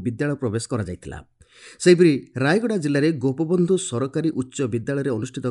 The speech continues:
କାର୍ଯ୍ୟକ୍ରମକୁ ଜିଲ୍ଲାପାଳ ପାରୁଲ ପଟୁଆରୀ ଶୁଭାରମ୍ଭ କରିଥିଲେ। ଜିଲ୍ଲାର ଏକ ହଜାର ଶହେ ଉଣେଇଶ ବିଦ୍ୟାଳୟରେ ଏଗାର ହଜାର ଦୁଇଶହ ତେୟାଅଶୀ ଜଣ ଛାତ୍ରଛାତ୍ରୀଙ୍କୁ ଖଡ଼ି ଛୁଆଇବା ପାଇଁ ଜିଲ୍ଲା ପ୍ରଶାସନ ପକ୍ଷରୁ ଲକ୍ଷ୍ୟ ରଖାଯାଇଛି। ଭଦ୍ରକ ସରକାରୀ ଉଚ୍ଚ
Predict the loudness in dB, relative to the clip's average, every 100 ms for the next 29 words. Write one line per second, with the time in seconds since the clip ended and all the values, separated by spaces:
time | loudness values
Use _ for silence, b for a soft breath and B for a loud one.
0 | -6 -6 -6 -4 -2 -2 -2 -4 -4 -4
1 | -4 -6 -6 -4 -4 -6 -8 -4 -4 -4
2 | -8 -12 -6 -2 -2 -2 -4 -6 -6 -12
3 | -14 _ _ B B B 0 2 4 2
4 | 2 2 2 0 0 0 2 2 0 0
5 | -2 -2 -2 0 0 0 -2 -4 -4 -4
6 | -2 -4 -4 -4 0 0 -2 -4 -4 -2
7 | -4 B B -6 -6 -4 -2 -2 0 0
8 | 0 -2 -2 -2 -2 -2 -2 -2 -2 0
9 | -2 -2 -6 -6 -6 -6 -6 -6 -4 -4
10 | -4 -8 -6 -8 -8 -12 -16 -18 _ B
11 | B B 0 2 4 2 2 0 0 2
12 | 2 2